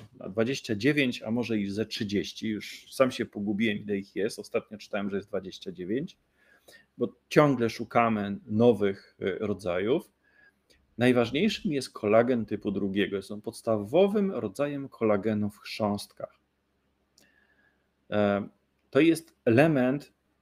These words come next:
elastyczny, włóknisty skóry, ścięgien, chrząstek, naczyń krwionośnych, kości i zębów. I proszę zwrócić uwagę,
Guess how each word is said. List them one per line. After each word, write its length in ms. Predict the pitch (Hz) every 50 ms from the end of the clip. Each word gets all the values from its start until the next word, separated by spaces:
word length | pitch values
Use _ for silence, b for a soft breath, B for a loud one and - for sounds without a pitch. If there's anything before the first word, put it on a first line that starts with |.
| _ _ _ _ _
elastyczny, 1200 | - 131 131 135 127 120 - - - - - - 165 165 - - - - - 107 107 107 110 120 - - _ _ _
włóknisty 1120 | - 95 101 113 131 139 127 127 - - - 131 139 151 151 - - - 120 113 113 110 - _ _
skóry, 640 | - - - - - - 160 160 156 156 143 131 117
ścięgien, 880 | 110 - - - - 151 143 139 131 127 123 110 113 113 110 107 104 - _ _
chrząstek, 880 | _ - - - - 156 147 143 139 139 - - - 120 117 110 - _ _ _ _ _ _ -
naczyń 640 | 101 104 110 127 143 147 - - 160 147 143 139 -
krwionośnych, 960 | - - - - 127 123 113 113 110 110 117 113 - - 131 123 - - _ _ _ _
kości 540 | - 110 110 110 110 - - - 131 - -
i 40 | 98
zębów. 400 | 95 95 104 87 85 87 87 _ _ _ _ _ _ _ _ _ _ _ b b b b b b b b b b b b b b b b _ _ _ _ _ _
I 240 | - 110 107 - - _
proszę 280 | 127 143 165 - 208
zwrócić 560 | 170 - 131 131 120 123 - - 147 - - -
uwagę, 520 | 123 113 113 107 104 101 120 143 165 -